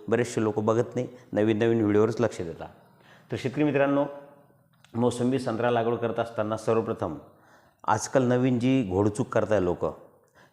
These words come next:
ती म्हणजे गड्डा. गड्डा शॉर्ट घेता, नऊ बाय नऊ इंचाचा गड्डा घेता. तर असं केल्यानंतर झाडाची लाईफ कमी होते, झाडामध्ये मर होण्याची शक्यता असते, झाड डेव्हलप जास्त होत नाही. त्यामुळं कमीत कमी एक बाय एक फुटाचा गड्डा असावा,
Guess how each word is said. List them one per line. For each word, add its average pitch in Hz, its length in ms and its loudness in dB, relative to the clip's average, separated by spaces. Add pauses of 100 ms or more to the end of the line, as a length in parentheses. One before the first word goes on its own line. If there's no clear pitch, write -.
(100)
ती 143 40 0
म्हणजे 117 260 2
गड्डा. 104 340 2 (560)
गड्डा 120 280 2
शॉर्ट 117 300 4
घेता, 87 300 0 (120)
नऊ 110 200 4
बाय 113 160 6
नऊ 117 180 4
इंचाचा 110 320 0
गड्डा 101 260 4
घेता. 82 260 -4 (640)
तर 135 160 4 (400)
असं 123 200 2
केल्यानंतर 135 580 4
झाडाची 107 440 0
लाईफ 110 220 2
कमी 120 180 2
होते, 117 540 -2 (140)
झाडामध्ये 104 380 2
मर 104 200 4
होण्याची 101 280 4
शक्यता 101 320 -2
असते, 113 280 0
झाड 95 220 0
डेव्हलप 104 260 4
जास्त 107 260 -4
होत 98 200 -2
नाही. 110 120 -4
त्यामुळं 123 320 2 (300)
कमीत 180 260 4
कमी 170 300 2
एक 139 120 2
बाय 143 140 6
एक 127 140 0
फुटाचा 107 300 2
गड्डा 101 280 4
असावा, 80 380 0